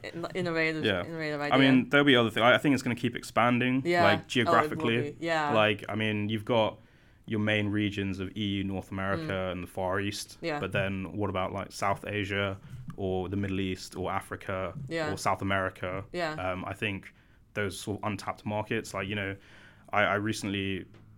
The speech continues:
Speaker 2: I, well, I'm in the process of writing an article about the esports market in India
Speaker 1: Mm.
Speaker 2: and how it's actually huge and
Speaker 1: Oh,
Speaker 2: it's
Speaker 1: for
Speaker 2: just
Speaker 1: real?
Speaker 2: untapped.
Speaker 1: I feel like you never hear about, like,
Speaker 2: Exactly,
Speaker 1: yeah.
Speaker 2: right? That, that was the whole point of the article. It was,
Speaker 1: Yeah.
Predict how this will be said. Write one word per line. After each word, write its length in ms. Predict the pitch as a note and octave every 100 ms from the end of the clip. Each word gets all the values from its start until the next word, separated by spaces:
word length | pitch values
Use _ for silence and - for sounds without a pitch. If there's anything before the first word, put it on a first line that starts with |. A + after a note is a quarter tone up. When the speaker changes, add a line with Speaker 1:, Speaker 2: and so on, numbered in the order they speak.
| - - - - - -
Speaker 2:
I, 60 | G#2+
well, 140 | G#2+
I'm 120 | G#2 A2+
in 60 |
the 60 | G#2
process 460 | - A2+ G#2 G2+ G#2+
of 140 | G2
writing 320 | G2+ F#2+ G2+
an 60 | F#2+
article 640 | G2 G#2 - G#2 F#2 -
about 280 | G2 G2 F#2
the 120 | G2
esports 360 | G#2 - G2 -
market 320 | G2+ G2+ G2
in 100 | -
India 460 | G2+ G2+ F#2 F#2 G2+ E3+
Speaker 1:
Mm. 180 | D#3 D3+ - -
Speaker 2:
and 160 | - F#2+
how 400 | G2+ F#2+ F#2+ G2 -
it's 200 | G2+ -
actually 360 | G#2 - - F#2+
huge 560 | A2+ G#2 F2+ G#2 - _ -
and 100 | F3
Speaker 1:
Oh, 40 | G#3
Speaker 2:
it's 100 | F3+
Speaker 1:
for 60 |
Speaker 2:
just 100 | F3+
Speaker 1:
real? 160 | D#3+ D3+ -
Speaker 2:
untapped. 360 | G#2 - F#2
Speaker 1:
I 40 | G3
feel 100 | A#3+
like 140 | G#3+
you 60 | G#3
never 240 | G3 G#3
hear 220 | F#3+ F#3+
about, 300 | F3 D#3 C#3+
like, 100 | C#3
Speaker 2:
Exactly, 320 | B2 C#3+ D3+ G#2+
Speaker 1:
yeah. 100 | F#2
Speaker 2:
right? 300 | G2+ A2 A#2
That, 200 | C3+ B2
that 140 | C#3+
was 120 | D#3 C#3
the 80 |
whole 160 | C3 C3+
point 240 | C3 C3
of 60 | F#2+
the 80 | G#2
article. 460 | A2+ A#2 - G2 F#2+
It 100 | F#2
was, 120 | G2+
Speaker 1:
Yeah. 260 | D#3 -